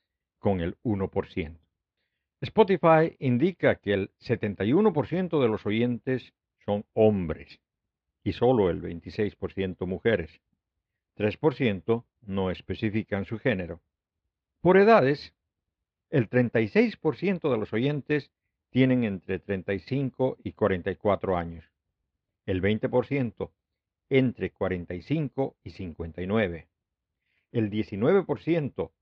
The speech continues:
entre veintiocho y treinta y cuatro, el trece entre veintitrés y veintisiete,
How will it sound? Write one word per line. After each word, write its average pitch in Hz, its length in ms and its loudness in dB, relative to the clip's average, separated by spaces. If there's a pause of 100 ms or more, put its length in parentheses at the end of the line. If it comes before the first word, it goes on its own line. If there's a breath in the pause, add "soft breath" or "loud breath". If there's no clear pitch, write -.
(300)
entre 95 340 -4
veintiocho 98 640 0
y 85 40 -4
treinta 90 300 -12
y 92 60 -12
cuatro, - 440 0 (840)
el 85 200 -10
trece 123 500 0 (420)
entre 85 640 -12 (380)
veintitrés 90 580 -2
y 104 40 -2
veintisiete, 98 680 -4